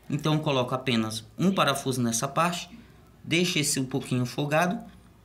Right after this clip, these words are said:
Assim eu consigo tá subindo a rodinha e descendo para mim ter uma boa regulagem. Logo após que eu regulei a porta, eu venho, coloco mais um aqui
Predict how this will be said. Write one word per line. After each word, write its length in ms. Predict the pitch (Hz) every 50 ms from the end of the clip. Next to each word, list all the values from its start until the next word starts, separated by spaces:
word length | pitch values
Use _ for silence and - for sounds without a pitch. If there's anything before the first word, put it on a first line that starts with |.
| -
Assim 380 | - - 180 180 - - - 160
eu 120 | 160 156
consigo 500 | 151 - 165 160 151 - 151 139 139 143
tá 140 | 139 - 135
subindo 360 | 131 - - 135 131 135 135
a 40 | 135
rodinha 420 | 135 131 135 135 123 120 135 143 151
e 20 |
descendo 400 | 143 143 131 - - 131 127 127
para 260 | 123 - 127 123 123
mim 320 | 120 127 123 123 131 139 135 - -
ter 100 | 143 135
uma 200 | 131 139 139 123
boa 240 | 113 117 117 127
regulagem. 680 | 120 120 131 123 120 143 156 156 107 90 80 78 - - - - - - - - - - - - - -
Logo 220 | - 180 208 214 208
após 300 | 196 185 185 170 160 -
que 80 | -
eu 60 | 160 147
regulei 360 | 151 151 147 147 147 151 147
a 80 | 143
porta, 380 | 143 - 131 135 156 151 151 156
eu 40 | 139
venho, 300 | 123 131 131 135 147 156 - -
coloco 300 | - 123 123 120 117 -
mais 300 | 139 135 151 175 175 -
um 120 | 156 147 139
aqui 360 | 139 - - 175 185 196